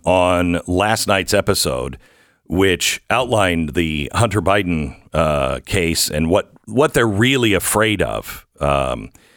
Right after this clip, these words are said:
uh, but there's new information in today's show prep that just came out, and we missed it last night 'cause it hadn't been released yet. That is, <laughs> it's staggering, staggering. Okay,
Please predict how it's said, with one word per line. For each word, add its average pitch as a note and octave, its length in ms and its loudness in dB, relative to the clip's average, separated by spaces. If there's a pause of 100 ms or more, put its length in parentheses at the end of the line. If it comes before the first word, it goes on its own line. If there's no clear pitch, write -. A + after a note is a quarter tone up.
(380)
uh, A1+ 240 -2
but D2 180 -2
there's F#2+ 200 0
new A#2 180 4
information F#2+ 580 0
in D2+ 100 0
today's F2 320 0
show G2+ 200 2
prep D2 340 -2
that D2 240 -6
just G#2+ 420 0
came D#2 240 -2
out, D2 380 -2
and D#2+ 100 0
we D#2+ 120 0
missed G#2 280 0
it - 100 -2
last E2+ 340 0
night F#2+ 200 0
'cause - 140 -10
it B1 100 -10 (140)
hadn't D2+ 400 -2
been D#2+ 220 0
released E2+ 400 0
yet. A#1 200 -4
That F2+ 120 0
is, - 160 -4 (400)
<laughs> - 280 -20 (200)
it's F3 200 0
staggering, F#2+ 840 -2 (400)
staggering. C#2+ 720 -2 (600)
Okay, B2+ 360 0